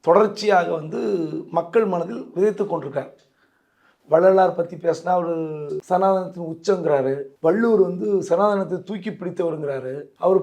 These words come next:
படத்தை வந்து கலரை மாத்துறது, தமிழ்நாடுன்னா தமிழகம் பயன்படுத்துங்க அது நல்லதுங்கிறாரு. So தொடர்ச்சியாக பயன்படுத்தி கொண்டார். ஒன்று. இரண்டாவது, பல்கலைக்கழகங்களில்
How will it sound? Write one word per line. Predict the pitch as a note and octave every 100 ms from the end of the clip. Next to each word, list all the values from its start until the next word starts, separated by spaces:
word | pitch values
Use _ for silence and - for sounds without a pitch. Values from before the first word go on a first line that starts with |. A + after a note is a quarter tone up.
| F3+
படத்தை | G3 G#3 G3+
வந்து | F#3+ F#3+
கலரை | F#3 G3 F3+
மாத்துறது, | D#3+ D3+ C3+ C3+ C#3+ - _ -
தமிழ்நாடுன்னா | F3 G#3 G#3+ G3 F#3 F#3+ G3 F#3
தமிழகம் | F#3 G#3 G3+ G#3 G3 -
பயன்படுத்துங்க | E3+ F3 E3+ D#3+ D3+ D3 D3 - - _ _ -
அது | F3 E3+
நல்லதுங்கிறாரு. | E3+ G3 F#3 F3 D#3 C3+ C3 D3+ E3+ - - -
So | G3+ -
தொடர்ச்சியாக | F3+ A#3+ A3+ A#3 G#3+ G#3
பயன்படுத்தி | F#3 F#3 F3 E3+ C3+
கொண்டார். | C#3 C3+ C3
ஒன்று. | C#3 C3+ - _ _ D#3
இரண்டாவது, | B3 C#4+ B3+ F3+ C#3 C3 F#3 G3+ _ _ _ _ -
பல்கலைக்கழகங்களில் | A3 C4 C#4+ C4+ - G3 F#3+ F#3 F3 A3